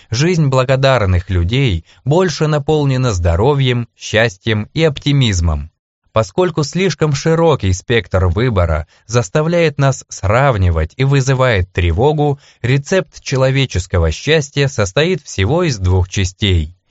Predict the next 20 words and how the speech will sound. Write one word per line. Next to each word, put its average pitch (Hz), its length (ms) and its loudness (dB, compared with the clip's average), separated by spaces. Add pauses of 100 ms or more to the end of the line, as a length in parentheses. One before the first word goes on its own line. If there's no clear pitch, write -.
(300)
Следите 147 640 0
за 143 160 2
тем, 120 340 0
чтобы 110 340 -2
принятые 104 640 0
вами 101 300 2
решения 143 720 -2 (200)
не 160 160 2
подразумевали 143 920 2
двойственности 123 920 -2
толкования, 120 880 0 (400)
и 127 120 2
не 147 220 2
забывайте 107 760 0
ценить 85 400 0
жизнь, 139 480 0 (140)
которая 143 640 0
у 135 140 0
вас 85 360 -2
есть. 90 480 -2